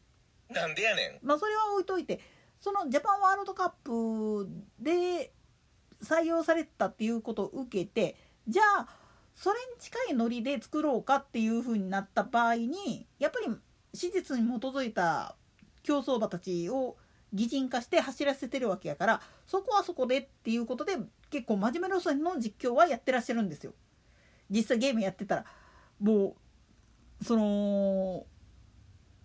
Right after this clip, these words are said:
Speaker 2: 出足の部分から、ニヤニヤが止まりませんよ、本当に。あの、茂木さんが、その、ざけた実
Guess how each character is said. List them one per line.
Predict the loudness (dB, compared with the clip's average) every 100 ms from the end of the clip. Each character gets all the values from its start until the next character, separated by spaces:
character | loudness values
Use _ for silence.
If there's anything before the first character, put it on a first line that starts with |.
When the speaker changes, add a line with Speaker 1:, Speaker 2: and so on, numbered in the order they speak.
| -20 -20 -20 -12
Speaker 2:
出 | 0 2
足 | 2 2
の | 0
部 | 0 -2
分 | -4
か | -4
ら、 | -2 -4 -6 -20 -20 -20 -20 -20 -20 -20 -20 -20 -20 -20 -20 -20 -20 -20 -6 4
ニ | 6
ヤ | 6
ニ | 6 4
ヤ |
が | 4 2
止 | 4
ま | 4
り | 6
ま | 4
せ | 4
ん |
よ、 | 2 0 2
本 | 2 2
当 | 0 0
に。 | -2 -8 -8 0
あ | 2
の、 | 2 -2 -4 -6 -6 -6 -2
茂 | 4 6 8
木 | 6 8
さ | 8 6
ん | 6
が、 | 6 6 2 -12 -20 -20 -20 -20 -20
そ | -2 2
の、 | 4 2 0 -4 -12 -14 -4
ざ | 4 4 6
け | 4
た | 4 4
実 | 2 -2